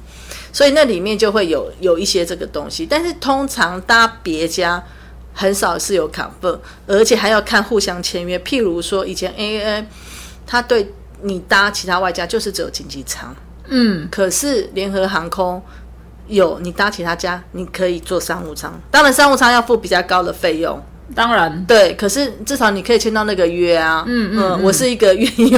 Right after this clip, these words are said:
Speaker 1: 花多一点钱的，去体验商务舱的人，可是我们就如果没有签那个约，我就是不行。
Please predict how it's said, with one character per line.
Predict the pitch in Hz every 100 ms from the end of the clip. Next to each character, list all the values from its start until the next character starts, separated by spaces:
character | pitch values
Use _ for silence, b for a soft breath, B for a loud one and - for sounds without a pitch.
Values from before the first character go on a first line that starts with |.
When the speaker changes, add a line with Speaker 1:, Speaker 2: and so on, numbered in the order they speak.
| 247
Speaker 1:
花 | 247 233
多 | 240 226
一 | 233
点 | 202 175
钱 | 180
的， | 160 160 B B B
去 | 302
体 | 247 185
验 | 196 226
商 | 208 180
务 | 185
舱 | 170 175 165
的 | 143
人， | 127 139
可 | 185
是 | 165 220
我 | 151 139
们 | 180 170
就 | 170 240
如 | 226
果 | 208
没 | 160
有 | 180
签 | 160 - 170
那 | 170
个 | 156
约， | 156
我 | 151
就 | 170
是 | 175 175
不 | 170
行。 | 160 - -